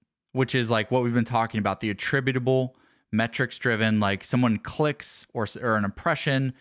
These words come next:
which leads to, you know, X Y Z, which le-, and you can take it all the way through the funnel to close customer and track that everything. I think that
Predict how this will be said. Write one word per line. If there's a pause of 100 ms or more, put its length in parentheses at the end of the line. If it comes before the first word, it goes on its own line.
(120)
which
leads
to, (560)
you
know,
X
Y
Z,
which
le-,
and
you
can (100)
take
it
all
the
way
through
the
funnel
to
close
customer
and
track
that
everything. (800)
I
think (280)
that